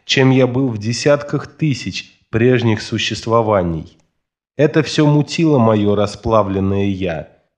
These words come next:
стремившееся воплотиться во мне и стать мною. Глупо это все, не правда ли? Но вспомните, читатель, которого надеюсь увлечь за собою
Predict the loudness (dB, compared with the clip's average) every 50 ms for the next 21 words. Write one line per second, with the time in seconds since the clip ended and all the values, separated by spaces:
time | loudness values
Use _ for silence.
0 | _ _ -18 -8 -2 0 2 4 4 4 4 2 2 0 0 0 0 0 -2 -2
1 | -4 -4 -4 -2 -2 -2 -4 -2 0 -2 -2 -2 -2 -4 -6 -6 -6 -6 -4 -2
2 | 0 2 2 2 4 4 4 2 2 0 -2 -8 -14 -20 _ -6 -6 -6 -6 -4
3 | -2 -2 -2 -2 -2 -8 -16 _ _ -2 0 2 2 4 2 2 2 0 -4 -8
4 | -12 -16 _ _ _ _ _ _ _ _ _ _ _ _ _ _ _ _ _ _
5 | _ _ _ _ _ _ _ _ _ _ _ _ -10 -6 -2 0 0 2 2 0
6 | 0 0 0 0 0 -2 -4 -6 -8 -8 -8 -8 -6 -6 -6 -8 -10 -12 _ -6
7 | -4 -4 -4 -4 -2 0 0 0 0 -2 -4 -6 -6 -8 -12 -18 _ _ _ _
8 | _ _ _ _ _ _ _ _ _ _ _ _ _ 0 2 2 2 0 -2 -6
9 | -6 -2 0 2 4 4 4 2 0 -2 -6 -10 -8 -8 -8 -6 -4 -2 -2 -2
10 | -4 -6 -10 -12 -12 -14 -20 _ _ _ -6 -4 -4 -2 -2 -2 -2 0 0 2
11 | 2 2 2 0 0 -2 -2 -2 -4 -6 -6 -4 -2 -2 0 -2 -2 -2 -4 -6
12 | -6 -4 -2 -2 -2 0 0 0 0 0 0 -2 -4 -6